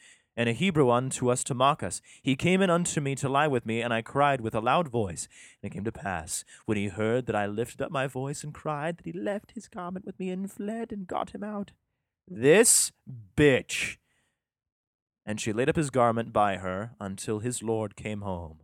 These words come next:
Oh, oh, fuck. Joseph, Joseph, you, you, oh, you're fucked now, buddy. You're screwed.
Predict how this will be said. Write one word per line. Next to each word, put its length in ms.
Oh, 760
oh, 640
fuck. 640
Joseph, 640
Joseph, 520
you, 140
you, 460
oh, 140
you're 140
fucked 380
now, 260
buddy. 240
You're 240
screwed. 960